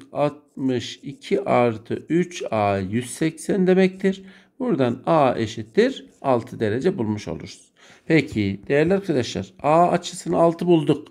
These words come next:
Bu ne işimize yarayacak? Biraz önce sorduğumuz soruya cevap bulacağız. Burada altı ise burası altı. Hani hepimizin bildiği bir şey vardı. İki, iki iç açının toplam bir dış açıya eşit.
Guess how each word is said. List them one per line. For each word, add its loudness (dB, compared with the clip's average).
Bu 2
ne 4
işimize 2
yarayacak? 2
Biraz 4
önce -2
sorduğumuz 2
soruya 2
cevap 2
bulacağız. 0
Burada 0
altı 0
ise -2
burası -2
altı. 0
Hani 2
hepimizin 2
bildiği 2
bir -8
şey 2
vardı. 2
İki, -10
iki -4
iç -2
açının -2
toplam 2
bir 6
dış -4
açıya 0
eşit. -6